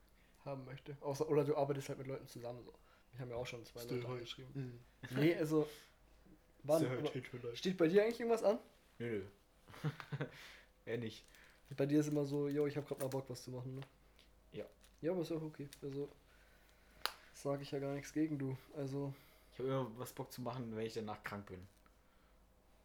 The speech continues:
Speaker 2: Verstehst du? Weil immer, wenn ich,
Speaker 1: Ja,
Speaker 2: wenn ich,
Speaker 1: Katzen.
Speaker 2: wenn wir einen Song gemacht haben,
Speaker 1: Ja.
Speaker 2: hab ich bei dir geschlafen und danach war ich krank wegen deinen Katzen.
Speaker 1: Stimmt.
Speaker 2: Weil ich hab eine schöne Katzenhaarallergie und so.
Speaker 1: Ja,
Speaker 2: Geht
Speaker 1: Mann.
Speaker 2: gut rein.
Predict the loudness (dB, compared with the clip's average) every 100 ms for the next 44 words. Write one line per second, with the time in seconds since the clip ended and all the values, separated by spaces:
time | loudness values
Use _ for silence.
0 | -20 -20 -20 -14 -8 -6 -6 -6 -8 -6
1 | -4 -2 2 2 2 -4 -6 -4 -4 -4
2 | -8 -6 -4 -2 0 -2 2 2 4 2
3 | 4 2 0 0 -2 -4 -4 -4 -4 -4
4 | -4 0 -2 -2 -6 -6 -6 -6 -8 -8
5 | -12 -12 -14 -14 -8 -8 -6 -8 -10 -10
6 | -6 -4 -4 -2 -2 -2 -6 -8 -8 -10
7 | -12 -12 -10 -10 -12 -12 -12 -12 -10 -10
8 | -10 -18 -10 -4 -2 -2 -4 -10 -6 -2
9 | 0 2 2 0 -2